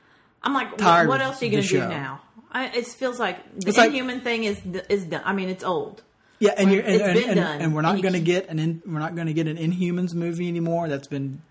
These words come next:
Speaker 1: I mean,
Speaker 2: taken
Speaker 1: it's
Speaker 2: off the
Speaker 1: like,
Speaker 2: thing. It's
Speaker 1: I mean, the
Speaker 2: completely
Speaker 1: Inhuman
Speaker 2: separate.
Speaker 1: show was such a fucking disaster. There's no way.
Speaker 2: Mm-hmm.
Speaker 1: And then you have, I was like, what,
Speaker 2: Like,
Speaker 1: what
Speaker 2: the
Speaker 1: are you
Speaker 2: best
Speaker 1: gonna
Speaker 2: part
Speaker 1: do
Speaker 2: about
Speaker 1: next?
Speaker 2: the shows that, that you've done for me the last two seasons,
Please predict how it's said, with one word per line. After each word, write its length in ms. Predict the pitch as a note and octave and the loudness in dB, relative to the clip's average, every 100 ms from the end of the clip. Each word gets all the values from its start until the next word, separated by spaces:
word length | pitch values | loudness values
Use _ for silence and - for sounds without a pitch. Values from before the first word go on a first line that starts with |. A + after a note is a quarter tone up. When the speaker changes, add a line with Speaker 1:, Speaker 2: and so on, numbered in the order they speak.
| _ | _
Speaker 1:
I 60 | - | 0
mean, 100 | D#3+ | 2
Speaker 2:
taken 100 | A3 D#3+ | 2 2
Speaker 1:
it's 60 | |
Speaker 2:
off 60 | E3 | 2
the 60 | A3+ | 0
Speaker 1:
like, 120 | G3+ | 2
Speaker 2:
thing. 420 | G#3 G#3 G#3+ A3 - | 4 4 2 -2 -4
It's 200 | D#3 C#3+ - | -8 -4 -2
Speaker 1:
I 60 | |
mean, 120 | G#3 | 0
the 60 | E3+ | 0
Speaker 2:
completely 40 | G#3+ B3 | 0 0
Speaker 1:
Inhuman 200 | A#3+ A#3 | 2 2
Speaker 2:
separate. 140 | A#3 G#3+ | 2 2
Speaker 1:
show 160 | A3+ G#3 | 2 0
was 200 | F3+ - - - - - _ | -2 -6 -16 -16 -18 -20 _
such 400 | - A3+ A3 - _ _ _ _ - | -8 -4 -4 -8 _ _ _ _ -20
a 80 | - - | -20 -6
fucking 320 | G#3 G#3 G3 | -6 -4 -4
disaster. 560 | F3 F3 E3+ F#3+ G3 F3+ | -2 -2 -2 -2 -6 -4
There's 320 | E3+ E3+ F3 | -4 -4 -4
no 180 | F3+ F3 | -4 -2
way. 420 | D#3 C#3 D3+ - _ - | -2 -4 -8 -12 _ -6
Speaker 2:
Mm-hmm. 400 | D3+ D3+ E3 F3+ - _ _ _ _ _ _ _ - G#3 | -6 -4 -6 -8 -12 _ _ _ _ _ _ _ -6 -2
Speaker 1:
And 120 | G#3+ | 0
then 180 | A3 G#3+ | 0 0
you 100 | G#3+ | -2
have, 400 | G#3 F#3+ F#3 - | -2 0 -2 -2
I 100 | G#3+ | -4
was 100 | A3 | -2
like, 180 | F#3+ F#3+ | -4 -2
what, 240 | A3+ - | -2 -2
Speaker 2:
Like, 100 | F#3 | 2
Speaker 1:
what 140 | G3 | 4
Speaker 2:
the 60 | A#3+ | 6
Speaker 1:
are 40 | |
you 40 | A3+ | 4
Speaker 2:
best 0 | |
Speaker 1:
gonna 80 | A3+ | 4
Speaker 2:
part 140 | A3+ | 4
Speaker 1:
do 40 | E3+ | 6
Speaker 2:
about 180 | F3+ F#3+ | 6 6
Speaker 1:
next? 60 | |
Speaker 2:
the 80 | E3 | 2
shows 340 | D#3 E3+ E3+ D#3 | 0 0 0 -2
that, 160 | D3 | -6
that 180 | E3 D#3+ | -6 -4
you've 180 | D#3 C#3 | -4 -2
done 280 | D3+ D#3+ D#3+ | -4 -4 -6
for 140 | C#3 | -6
me 200 | C#3+ D3+ | -4 -4
the 100 | D3 | -4
last 320 | D3 D3 - | -4 -6 -10
two 220 | - D#3 | -2 -2
seasons, 560 | D#3 D3+ D3 D#3 D#3+ | 0 -2 -2 -2 -6